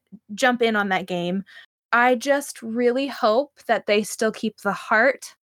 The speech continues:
of what true indies are, and that they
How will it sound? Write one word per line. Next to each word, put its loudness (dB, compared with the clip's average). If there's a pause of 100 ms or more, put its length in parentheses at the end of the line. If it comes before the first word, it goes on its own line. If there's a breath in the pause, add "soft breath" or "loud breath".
(460)
of 2
what 2 (360)
true 2
indies -4
are, 2 (640)
and 4
that 2
they 2